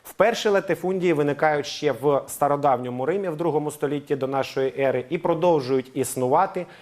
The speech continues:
аж до другої половини двадцятого століття у Латинській Америці.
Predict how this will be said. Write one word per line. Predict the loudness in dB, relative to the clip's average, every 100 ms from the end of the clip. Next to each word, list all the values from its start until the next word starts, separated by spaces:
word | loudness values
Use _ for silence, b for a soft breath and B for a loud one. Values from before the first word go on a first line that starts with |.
| B B B
аж | 2 2 0 -10
до | -6 0 4 4 0 -4
другої | -2 2 4 4 2
половини | 0 0 2 0 0 -6 -8
двадцятого | -2 -2 2 0 0 -6
століття | -8 -6 -2 -2 -2 0 0 0
у | -6 -2
Латинській | -2 -2 -2 -8 -8 -8
Америці. | -6 -6 -6 -8 -16